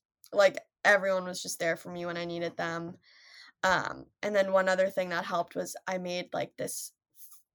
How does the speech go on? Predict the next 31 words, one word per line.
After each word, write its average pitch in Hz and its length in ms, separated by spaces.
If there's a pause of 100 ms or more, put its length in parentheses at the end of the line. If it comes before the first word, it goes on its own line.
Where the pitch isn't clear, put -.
(360)
folder 196 480
on 190 180
my 190 120
phone 190 880
called, 190 280
like, 180 160
healing. 214 720 (800)
And 220 140
I 214 100
basically 214 360
just, 214 180
like, 196 180
looked 208 220
on 190 160
Pinterest 262 1000
and, 190 380 (200)
like, 156 440 (100)
Instagram 214 680
for, - 100
like, 196 180
all 233 140
these, 247 240
like, 208 200
cute 214 340
quotes 190 560
about, 180 240
like, - 260 (640)
breakups 208 640
and 208 120
just, 190 240
like, 175 200